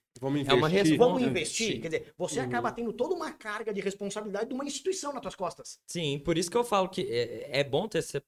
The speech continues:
Speaker 2: essa separação, porque o, o cara que inicia na maçonaria, que é sênior, ele tem muito mais responsabilidade. Então,
Speaker 3: Sem
Speaker 2: é muito
Speaker 3: dúvida.
Speaker 2: menos sobre você nesse ponto, quando você vai in-, colocar a instituição no meio, porque você, beleza, você ser maçom, ponto final.
Speaker 3: Legal.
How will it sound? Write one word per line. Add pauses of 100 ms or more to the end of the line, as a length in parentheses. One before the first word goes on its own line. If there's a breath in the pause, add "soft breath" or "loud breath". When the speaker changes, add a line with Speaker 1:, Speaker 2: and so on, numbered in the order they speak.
Speaker 2:
essa
separação,
porque (500)
o,
o
cara
que
inicia
na
maçonaria,
que
é
sênior,
ele
tem
muito
mais
responsabilidade.
Então,
Speaker 3:
Sem
Speaker 2:
é
muito
Speaker 3:
dúvida.
Speaker 2:
menos
sobre
você
nesse
ponto,
quando
você
vai
in-, (280)
colocar
a
instituição
no
meio,
porque (240 loud breath)
você,
beleza,
você
ser
maçom,
ponto
final.
Speaker 3:
Legal.